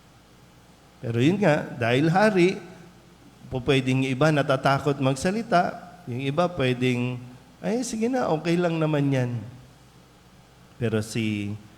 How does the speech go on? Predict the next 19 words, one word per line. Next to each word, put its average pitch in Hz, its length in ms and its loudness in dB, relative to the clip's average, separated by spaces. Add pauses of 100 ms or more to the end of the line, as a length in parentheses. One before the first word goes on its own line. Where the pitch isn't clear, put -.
(880)
Juan 113 240 2
Bautista, 160 920 0 (560)
nagpakasakit, 117 1120 -2 (760)
kinonfront 113 720 0
niya 127 480 0
si 107 160 -8
Herodes, 156 840 -2 (480)
kahit 127 360 0
na 120 80 0
magalit 123 640 0
si 123 160 -4
Herodias 139 920 0 (360)
at 127 240 0
umabot 117 400 0
sa - 160 -4
puntong 110 720 -2 (400)
pinapugutan 127 800 0
ng 98 200 -4 (120)
ulo 113 400 2